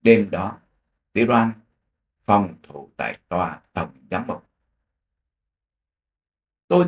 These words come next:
tìm vị trí phòng thủ ban đêm, dẫn đơn vị vào một khu nhà, chung quanh có tường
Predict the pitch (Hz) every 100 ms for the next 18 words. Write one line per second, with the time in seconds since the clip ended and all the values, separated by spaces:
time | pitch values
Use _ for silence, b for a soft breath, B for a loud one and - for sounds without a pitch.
0 | - 113 98 90 87 98 - 123 156 -
1 | 87 78 - 76 101 117 110 107 104 _
2 | _ _ _ _ - - 190 151 135 117
3 | 98 - 101 101 95 - 139 135 101 92
4 | 87 87 _ _ _ - 135 117 - 98
5 | 95 - - - 107 85